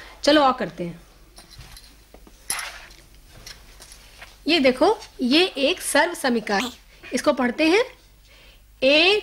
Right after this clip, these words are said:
धन बी का वर्ग बराबर ए का वर्ग धन दो ए बी धन बी का वर्ग, है ना? ये सर्व समीकरण है। सर्व समीकरण मतलब इसमें हम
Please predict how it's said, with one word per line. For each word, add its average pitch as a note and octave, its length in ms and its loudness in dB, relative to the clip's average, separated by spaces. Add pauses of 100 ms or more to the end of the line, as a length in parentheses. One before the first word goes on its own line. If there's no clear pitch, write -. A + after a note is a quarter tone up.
(100)
धन C#4 420 0
बी B3 280 -2
का B3 200 -2
वर्ग G3+ 360 -2 (420)
बराबर A3+ 560 2 (500)
ए A3+ 160 2
का C4+ 180 2
वर्ग E4 340 2 (440)
धन C4 340 0 (140)
दो A3+ 440 2
ए E4 220 -2
बी F4+ 200 4 (520)
धन C4 340 2 (140)
बी A3+ 220 0
का F3+ 160 -4
वर्ग, D#3+ 280 -10 (240)
है B3+ 60 0
ना? G4 120 0 (500)
ये E4 180 4
सर्व B3 220 2
समीकरण G#3 420 -4
है। D#3 200 -10 (1000)
सर्व G4+ 300 2
समीकरण C4+ 420 -2
मतलब B3+ 500 -2
इसमें E4+ 520 -2 (640)
हम F#4 320 2